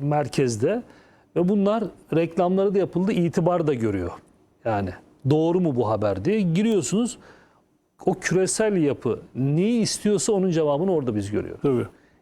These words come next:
Speaker 1: Gerçeği değil, onların istediğini
Speaker 2: Bunlar test
Speaker 1: görüyoruz.
Speaker 2: aşamasında, ikinci aşamada, e, güvenilir bilgi değil, e, bloke edilmiştir diye. Yani bir defa yayınlamayacak. Yayın duruyorsa da erişemeyeceksin. Yani,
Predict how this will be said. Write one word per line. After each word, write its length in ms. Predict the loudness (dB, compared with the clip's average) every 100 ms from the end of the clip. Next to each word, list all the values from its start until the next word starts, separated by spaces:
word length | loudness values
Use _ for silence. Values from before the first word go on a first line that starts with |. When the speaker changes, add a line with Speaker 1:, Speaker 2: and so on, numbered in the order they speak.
| _
Speaker 1:
Gerçeği 520 | 0 0 0 0 0
değil, 120 | 0 0
onların 400 | 0 0 0 0
istediğini 260 | 0 0
Speaker 2:
Bunlar 120 | 0
test 140 | 0 0
Speaker 1:
görüyoruz. 500 | 0 0 -4 -4 -2
Speaker 2:
aşamasında, 840 | 0 0 0 0 0 0 0 0
ikinci 440 | -2 -2 -2 0
aşamada, 640 | 0 0 0 0 0 -2 -4 -14 -20 _
e, 40 | -2 0 0 0
güvenilir 580 | 0 2 2 2 0 2
bilgi 420 | 0 0 0 0
değil, 420 | 0 2 2 0 -4 -12 -6
e, 120 | 0
bloke 320 | 2 0 0 0
edilmiştir 720 | 0 0 0 -2 -4 -2 0
diye. 240 | 0 0 -6 -20 _ 0
Yani 200 | 0 0 -8 -8
bir 40 | -2
defa 280 | 0 2 2
yayınlamayacak. 1040 | 2 2 2 2 2 0 2 0 -2 -14 -20 _ _ _ _ 0
Yayın 360 | 2 2 0
duruyorsa 560 | 2 2 2 0 0 0
da 100 | 0
erişemeyeceksin. 1120 | 0 0 0 0 2 0 0 -2 -2 0 0
Yani, 280 | 2 0